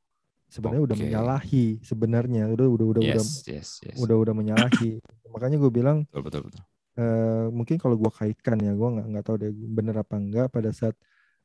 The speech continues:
Speaker 1: eh, mungkin gue, gue, yang gue tarik adalah pada saat dia mengucapkan ya kata bismillah itu, kalau misal seandainya dia nggak pakai masker terus, eh, datang kerumunan, itu kayak sama nantangin. <laughs>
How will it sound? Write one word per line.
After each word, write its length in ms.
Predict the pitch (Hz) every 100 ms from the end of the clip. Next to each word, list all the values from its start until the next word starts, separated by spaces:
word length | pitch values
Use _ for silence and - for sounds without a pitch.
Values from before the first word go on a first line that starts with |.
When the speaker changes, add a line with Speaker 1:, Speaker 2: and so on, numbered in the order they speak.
| _ _
Speaker 1:
eh, 220 | 123 110 110
mungkin 480 | 113 113 135 131 131
gue, 260 | 135 117 113
gue, 240 | 113 113 110 113 - -
yang 180 | 120 110
gue 100 | 113
tarik 300 | - 120 139
adalah 160 | 117
pada 220 | 127 113 107
saat 180 | 117
dia 160 | 110 110
mengucapkan 920 | 110 110 - - - - 123 117 113 - - _ _ _
ya 180 | - 113
kata 460 | 107 113 - 110 107
bismillah 480 | 107 104 117 110 107
itu, 160 | 110
kalau 220 | 156 123
misal 240 | 113 110 123
seandainya 400 | 117 113 113 117
dia 160 | 110
nggak 160 | 113 113
pakai 220 | 117 -
masker 480 | 117 110 107 - 123
terus, 320 | - 120 -
eh, 160 | 127 120
datang 380 | 110 120 117 117
kerumunan, 480 | 117 113 117 131 147
itu 80 | 151
kayak 220 | - 120
sama 180 | 120 117
nantangin. 560 | 113 120 127 135 131
<laughs> 80 | -